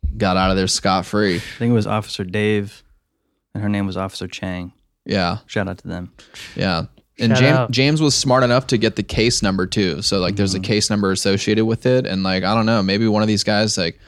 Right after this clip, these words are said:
Speaker 1: I wanna fucking Google this case and see what ends up happening because I'm, I'm curious. I would love to know 'cause it was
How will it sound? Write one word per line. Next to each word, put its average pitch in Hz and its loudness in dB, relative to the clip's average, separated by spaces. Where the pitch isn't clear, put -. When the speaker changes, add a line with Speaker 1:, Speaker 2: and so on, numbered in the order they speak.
Speaker 1:
I 117 2
wanna 139 2
fucking 104 0
Google 107 2
this 98 0
case 107 0
and 87 -4
see - -2
what 95 0
ends 98 -2
up 95 -6
happening 104 -2
because 92 -4
I'm, 95 0
I'm 110 0
curious. 95 0
I 104 2
would 107 2
love 98 0
to 98 -4
know 85 -2
'cause 101 -2
it 98 2
was 107 0